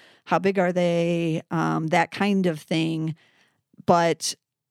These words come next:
I do encourage everyone to do their own research on any of these smaller E M Ps, because, um, there's a lot going on with them in terms of debt and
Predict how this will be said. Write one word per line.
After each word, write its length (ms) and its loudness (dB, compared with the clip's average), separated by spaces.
I 280 2
do 240 2
encourage 360 0
everyone 400 0
to 140 -6
do 360 0
their 220 0
own 180 -4
research 800 -4
on 260 -2
any 260 2
of 100 -4
these 180 -2
smaller 480 0
E 160 -2
M 140 -2
Ps, 580 -2
because, 920 -2
um, 720 -2
there's 180 0
a 60 0
lot 320 -2
going 260 0
on 220 -2
with 160 -2
them 240 -2
in 100 0
terms 420 -4
of 400 -2
debt 680 -4
and 680 -2